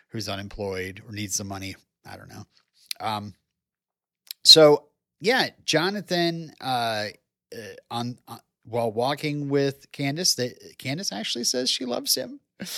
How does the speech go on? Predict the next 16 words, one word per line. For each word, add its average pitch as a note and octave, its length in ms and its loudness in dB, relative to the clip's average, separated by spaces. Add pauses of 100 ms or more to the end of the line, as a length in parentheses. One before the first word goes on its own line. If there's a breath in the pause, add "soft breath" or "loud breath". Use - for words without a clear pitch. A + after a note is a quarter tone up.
(360 loud breath)
and, E3 500 4
uh, D#3+ 280 8
it's E3+ 240 2
very, E3+ 280 4
it's D#3+ 140 2
a E3 40 -8
very E3+ 180 4
sweet E3+ 260 2
moment. F#3 320 -2
So D#3+ 180 4
maybe D#3 260 -2
Candace E3 500 -2
is, D#3 220 -2
uh, D#3+ 240 0 (580 soft breath)
you F3 120 -6
know, C#3 300 0